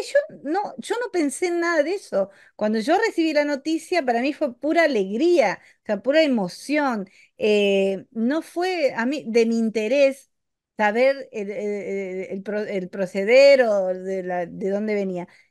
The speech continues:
Eh, esas cosas, ni siquiera lo hice después. Eh, solo Ale fue contándome de a poco, mm,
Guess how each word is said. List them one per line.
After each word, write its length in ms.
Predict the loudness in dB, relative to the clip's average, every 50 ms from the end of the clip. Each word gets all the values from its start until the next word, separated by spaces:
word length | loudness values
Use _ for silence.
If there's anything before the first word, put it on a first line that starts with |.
| _ _ -6
Eh, 320 | -4 -2 -2 -2 -6 _ _ _ -4
esas 260 | -4 -2 -2 -4 -4
cosas, 220 | -2 0 0 2
ni 160 | 2 2 2 2
siquiera 360 | 0 -2 0 0 2 2 2
lo 120 | 2 0
hice 240 | -2 -2 -2 -4 -2
después. 720 | -2 -2 -4 -4 _ -4 2 2 2 2 2 -4 -12 _ _ _ _ _ _ _ _ _ _ _ _ _ _ _ _ _ _ _ _ -8
Eh, 140 | -8 -8
solo 440 | -8 -8 -6 -2 0 2 4 4 4
Ale 280 | 4 4 4 2 -2 -4
fue 220 | -4 -6 -6 0
contándome 800 | 0 0 2 2 0 0 0 0 -2 0 -2 -2 -2 -4 -4 -2
de 100 | -2 -2
a 140 | -4 -4 -2
poco, 640 | 0 2 4 4 2 0 0 0 2 4 4 4 2
mm, 260 | 0 -2 -8 -8 -8